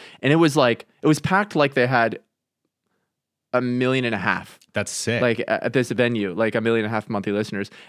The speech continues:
Speaker 1: And I was like, it, it didn't make sense. Um, I was like,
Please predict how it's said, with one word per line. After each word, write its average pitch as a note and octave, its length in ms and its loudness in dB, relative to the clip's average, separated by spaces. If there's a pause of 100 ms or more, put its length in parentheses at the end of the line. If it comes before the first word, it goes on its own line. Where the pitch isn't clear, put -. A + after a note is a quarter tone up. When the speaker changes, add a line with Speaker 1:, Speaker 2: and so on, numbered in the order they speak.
Speaker 1:
And C3+ 100 0
I - 20 2
was C#3+ 120 0
like, C3 200 -4
it, C#3 200 -4
it C#3+ 180 -4
didn't F#3 160 2
make D#3 140 0
sense. - 500 -4 (400)
Um, A#2 460 0 (260)
I C3 120 2
was C3 140 -2
like, B2+ 300 0